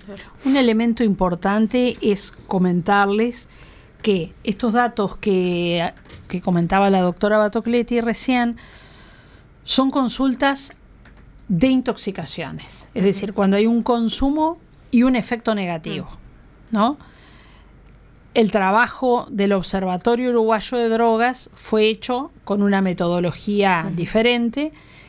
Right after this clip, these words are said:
Speaker 1: que es, eh, el pesquisamiento de la población, este, estudiantil, eh,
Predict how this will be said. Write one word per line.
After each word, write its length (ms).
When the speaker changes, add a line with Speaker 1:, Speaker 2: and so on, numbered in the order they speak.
Speaker 1:
que 320
es, 220
eh, 520
el 140
pesquisamiento 1160
de 440
la 220
población, 960
este, 320
estudiantil, 960
eh, 460